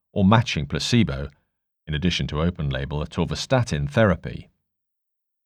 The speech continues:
After stopping the randomly allocated treatment, twenty-six thousand one hundred and twenty-nine survivors entered a post-trial follow-up period,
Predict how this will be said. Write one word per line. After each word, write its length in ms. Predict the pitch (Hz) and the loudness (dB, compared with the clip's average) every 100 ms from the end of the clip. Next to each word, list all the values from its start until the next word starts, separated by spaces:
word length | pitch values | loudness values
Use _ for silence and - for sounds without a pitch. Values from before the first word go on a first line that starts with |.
| _ _ _ _ - | _ _ _ _ -2
After 260 | 82 - | -2 -2
stopping 420 | - - 82 80 | -4 -2 0 -2
the 80 | 76 | -2
randomly 480 | 80 85 85 76 80 | 2 2 2 0 0
allocated 600 | 80 78 - 80 - 69 | 0 0 -2 -6 -6 -8
treatment, 560 | - 160 - 76 90 - _ _ _ _ _ | 0 0 0 -4 -4 -6 _ _ _ _ _
twenty-six 540 | - 139 175 - 165 - | 2 4 4 2 0 -2
thousand 460 | 73 62 - 71 | -2 -2 -4 -4
one 180 | 69 85 | 0 2
hundred 260 | 92 82 78 | 4 2 0
and 80 | 85 | -2
twenty-nine 500 | 90 85 90 76 76 | -2 0 0 -2 -2
survivors 720 | - 80 95 73 - 73 - _ _ _ _ | -4 0 0 0 -4 -8 -10 _ _ _ _
entered 260 | 147 147 139 | 2 2 2
a 40 | |
post-trial 640 | - 143 156 - - 69 69 | 2 4 4 4 0 0 -2
follow-up 480 | - 69 67 71 - | 0 0 0 -4 0
period, 500 | 123 95 67 67 | 2 2 0 -6